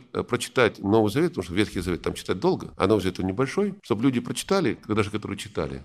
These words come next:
Большинство, к сожалению, так и не читали. Прочитали, потом они принесли ко мне, я даже не касаюсь книг, просто рукой пару раз провел вокруг них,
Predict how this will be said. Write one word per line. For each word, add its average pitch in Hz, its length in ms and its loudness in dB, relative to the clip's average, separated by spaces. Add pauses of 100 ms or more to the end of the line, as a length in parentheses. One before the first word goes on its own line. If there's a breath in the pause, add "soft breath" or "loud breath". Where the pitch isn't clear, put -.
Большинство, 107 400 -8
к 123 80 -16
сожалению, 95 320 -6
так 92 160 -10
и 95 40 -6
не 92 80 -4
читали. - 420 -12
Прочитали, 165 400 0
потом 147 200 0
они 131 100 4
принесли 135 440 -2
ко 131 140 -2
мне, 202 320 2
я 139 140 8
даже 117 160 6
не 123 80 4
касаюсь 117 440 0
книг, 92 260 -2
просто 98 280 -4
рукой 101 340 0 (380)
пару 107 140 2
раз 92 100 -4
провел 214 240 2
вокруг 143 320 -8
них, 80 140 -10